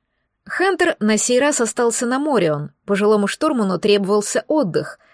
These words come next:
да и на корабле должен был оставаться ответственный, кто сможет, в случае чего, принимать важные решения. Но и совсем без сопровождения мы полететь не могли, поэтому с нами летели Мэтт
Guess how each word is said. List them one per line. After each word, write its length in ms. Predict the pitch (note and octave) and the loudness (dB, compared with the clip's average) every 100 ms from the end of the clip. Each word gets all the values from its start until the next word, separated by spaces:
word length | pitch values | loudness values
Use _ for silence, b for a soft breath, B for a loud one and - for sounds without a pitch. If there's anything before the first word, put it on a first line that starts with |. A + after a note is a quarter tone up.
| b | b
да 120 | G#3 D4+ | -2 0
и 60 | |
на 100 | D#4+ | 0
корабле 400 | D#4 D4 C4+ F#4 | 0 0 2 0
должен 320 | B3+ G3+ G3 | 2 2 2
был 100 | F#3 | 0
оставаться 520 | F3+ - F#3+ G#3 G3+ A3 | -2 -2 0 0 0 -2
ответственный, 600 | A#3+ D#4 - - E3+ F3 | -2 -2 -2 -4 -6 -6
кто 220 | - G3 | -4 -4
сможет, 480 | - G#3 D#4 D#4+ - | -2 -2 -2 -4 -8
в 80 | - | -12
случае 480 | - G3 F3 - D#3+ | -4 -2 0 -2 -4
чего, 400 | - D#3 A3+ D#4 B B _ | -4 0 0 0 B B _
принимать 760 | A3+ G#3+ F#3+ G3+ D#4+ - - - _ | 2 2 0 -2 -2 -4 -10 -12 _
важные 720 | F3 F#3+ G#3 G#3+ A3 A3 G#3+ | -2 0 0 0 0 0 -2
решения. 720 | A3 B3 B3 F3+ D#3 D3 - - _ _ B B B - | -2 0 0 -2 -4 -6 -12 -16 _ _ B B B 0
Но 100 | B3+ | 2
и 80 | |
совсем 480 | C#4 C#4+ D4 D#4 C4+ | 2 0 0 -2 0
без 180 | C4+ B3 | 0 0
сопровождения 800 | - E3 F#3 F3 F#3 A3+ E4 A#3+ | -2 -2 0 0 0 -2 0 0
мы 140 | A#3+ | 0
полететь 400 | C4 A3 G#3+ A#3 | 0 0 0 -2
не 80 | A3 | 0
могли, 360 | A3 A#3 C4+ A#3 | -2 0 -2 -2
поэтому 360 | E3 E3 F3+ | 0 -2 -2
с 120 | F#3 - | -4 -2
нами 220 | D#4 D#4 | -2 0
летели 440 | G#3 - F#3+ F3+ | -2 -2 -2 0
Мэтт 340 | E3+ A3+ D4+ | -2 -2 -4